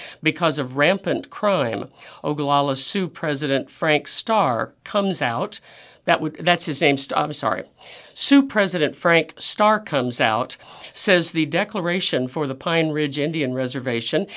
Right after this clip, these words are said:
is a result of the U S government's inadequate funding for law enforcement. And this from Madison, Wisconsin. The state Senate approved a bill that would spend tens of millions of dollars to combat pollution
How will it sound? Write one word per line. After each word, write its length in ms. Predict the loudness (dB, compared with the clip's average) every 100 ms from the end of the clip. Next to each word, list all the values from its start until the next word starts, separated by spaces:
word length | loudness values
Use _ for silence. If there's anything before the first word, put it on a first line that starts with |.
| -12
is 220 | 0 0 2
a 60 |
result 480 | -2 2 2 2 -2
of 100 | -4
the 100 | -4
U 180 | -2 -2
S 200 | -2 -4
government's 560 | -4 -4 -2 -2 -4 0
inadequate 640 | 0 2 0 -4 -8 -12
funding 520 | -6 -4 -2 -4 -6 -8 -16
for 100 | -10
law 320 | -4 0 2
enforcement. 760 | 0 -2 -4 -4 -4 -8 -10 -12 -20 -20 -20 -20 -18 -20 2
And 300 | 6 6 6
this 260 | 0 0 -2
from 260 | 0 2 4
Madison, 520 | 2 2 -2 -2 0
Wisconsin. 800 | -2 -4 -4 -2 -2 -4 -6 -8 -20 -18 -6
The 140 | 0 0
state 340 | 2 2 2
Senate 400 | 2 2 2 -2
approved 420 | -8 -4 -4 -4
a 40 | -6
bill 400 | -2 0 0 -2
that 280 | -2 -4 -2
would 180 | -4 -4
spend 480 | -2 0 0 -2
tens 400 | -4 -2 0 0
of 160 | -2 -4
millions 560 | 0 0 0 -2 -2 -6
of 100 | -4
dollars 520 | -2 -2 -4 -6 -8
to 160 | -8
combat 500 | -6 -8 -2 -4 -4
pollution 600 | -10 -6 -2 0 0 0